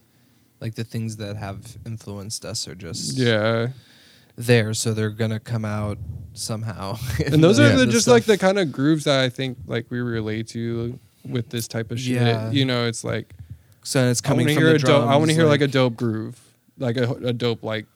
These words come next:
Speaker 2: backbeat groove.
Speaker 3: Yeah.
Speaker 2: And that's, like, <laughs> generally all I wanna
Speaker 1: And then
Speaker 2: hear.
Speaker 1: you go from there.
Speaker 2: And then you go, and then sometimes it's like, you know, we'll do some other shit, and it's like, like, the track on the album Roses is,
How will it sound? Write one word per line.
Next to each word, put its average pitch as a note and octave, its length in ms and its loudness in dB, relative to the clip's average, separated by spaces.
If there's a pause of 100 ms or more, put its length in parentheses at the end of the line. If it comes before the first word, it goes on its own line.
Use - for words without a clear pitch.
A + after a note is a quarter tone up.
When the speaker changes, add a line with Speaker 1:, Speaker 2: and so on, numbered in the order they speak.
(140)
Speaker 2:
backbeat G#2+ 500 -14 (480)
groove. - 300 -16 (560)
Speaker 3:
Yeah. G2+ 220 0
Speaker 2:
And A#2 280 -4 (140)
that's, A#2+ 300 -8
like, F3 220 -8
<laughs> - 0 -
generally G3+ 480 0
all E3 200 -2
I D3+ 60 -2
wanna D#3 120 -2
Speaker 1:
And C3+ 80 0
then B2 80 2
Speaker 2:
hear. A#2 80 0
Speaker 1:
you A#2 60 -2
go A#2 120 2
from A#2 180 -6
there. G#2+ 400 -8
Speaker 2:
And D3+ 100 -2
then D3+ 100 0
you C#3 80 -2
go, C3 200 -2
and F#3+ 140 2
then A#3+ 120 6
sometimes A3+ 460 4
it's F3+ 140 -4
like, D#3+ 200 0
you D3+ 100 -2
know, C3+ 140 -2
we'll B2+ 120 -4
do B2+ 100 -6
some A#2 140 -10
other A#2 160 -6
shit, G#2+ 240 -10
and G2+ 120 -12
it's G2+ 400 -18
like, - 180 -14 (520)
like, D3+ 160 -2
the D#3+ 60 4
track E3 220 4
on D#3+ 120 4
the C#3 60 0
album B2+ 320 -4
Roses A#2 460 -6
is, G#2+ 300 -14